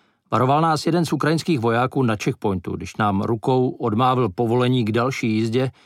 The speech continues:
a hlavou pokynul k rozstřílenému vozidlu. „Diverzanti,“ vysvětlil slovem, které budeme slýchat v následujících týdnech denně. Před chvílí jsme je zneškodnili. Scény, jaké člověk v evropské metropoli v jednadvacátém století nečekal.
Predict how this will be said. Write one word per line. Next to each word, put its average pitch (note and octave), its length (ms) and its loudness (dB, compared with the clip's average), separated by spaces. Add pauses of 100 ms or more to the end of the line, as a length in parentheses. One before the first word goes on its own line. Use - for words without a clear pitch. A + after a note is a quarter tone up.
(280)
a - 80 2
hlavou D3+ 300 2
pokynul C3 460 0
k - 100 -8
rozstřílenému G#2 800 -2
vozidlu. F2 440 -4 (1000)
„Diverzanti,“ G2 600 0 (520)
vysvětlil D3 500 0
slovem, B2 420 0
které G#2 420 -4
budeme A2+ 300 0
slýchat B2 400 -2
v G2+ 60 -4
následujících A#2 840 -4
týdnech F#2 400 -4
denně. F2 300 -4 (640)
Před - 180 0
chvílí A2 300 0
jsme G#2 140 -4
je F#2 60 0
zneškodnili. F2+ 600 -4 (1500)
Scény, D#3 520 0
jaké C3+ 300 0
člověk B2+ 400 0
v - 180 -18
evropské C#3 460 0
metropoli C3 480 0
v F2+ 40 -4
jednadvacátém A#2 680 0
století G#2 400 -4
nečekal. E2+ 520 -6